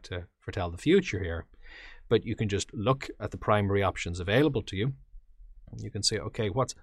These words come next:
likely to be the least worst option here?" when you weigh them up against each other, and then kinda get on with it, really. You can do no more than that. Now, there can also be unexpected benefits, and this is the interesting thing, because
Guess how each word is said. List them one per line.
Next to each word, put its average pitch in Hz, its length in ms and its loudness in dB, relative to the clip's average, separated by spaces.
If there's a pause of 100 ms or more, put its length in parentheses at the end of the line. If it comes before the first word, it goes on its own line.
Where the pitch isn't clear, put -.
likely 123 560 6
to 110 100 -4
be 107 180 0
the 98 280 -2
least 135 380 2
worst - 320 2
option 107 400 2
here?" 101 220 4
when 104 180 -2
you 98 100 -2
weigh 104 220 2
them 95 160 -2
up 101 220 -2 (160)
against 117 460 0
each 85 200 -4
other, 87 280 -6 (840)
and 98 100 0
then 117 200 2
kinda 117 260 2
get 101 160 6
on 117 240 8
with 156 180 4
it, 82 80 -2
really. 85 380 -2 (160)
You 98 160 -6
can 95 140 -4
do 98 140 2
no 95 120 0
more 90 260 -2
than 87 180 -4
that. 107 280 0 (1080)
Now, 107 60 0
there 101 100 2
can 131 180 8
also 113 260 6
be 104 180 -2
unexpected 98 580 -2
benefits, 143 800 4
and 107 360 -2
this 127 200 0
is 110 120 0
the 110 140 2
interesting 123 540 2
thing, 92 280 -2
because 95 360 -2